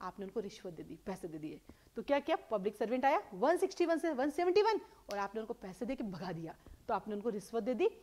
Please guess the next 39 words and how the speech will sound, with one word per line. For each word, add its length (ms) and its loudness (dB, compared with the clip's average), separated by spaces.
वन 160 6
से, 120 2
अ, 320 0
इसी 180 6
के 80 2
अंदर 180 2
आ 40 0
जाएगा, 240 -4
दोनों 220 6
इसी 180 0
में 100 -2
आ 40 -6
जाएगा। 280 -10
वन 100 6
सिक्सटी 300 0
वन 140 4
से 320 4
व-, 300 -2
वन 120 2
सिक्सटी 280 -4
फ़ाइव 140 0
repeal 300 0
हो 80 -2
गया, 200 -6
तो 60 -2
यही 200 4
रिश्वत 320 2
दी। 220 4
जैसे 260 10
तुमने 220 4
public 300 2
servant 280 0
को 60 0
रिश्वत 260 0
दी, 60 6
उसने 380 -4
भी 60 0
ऑफेंस 300 0
किया, 140 0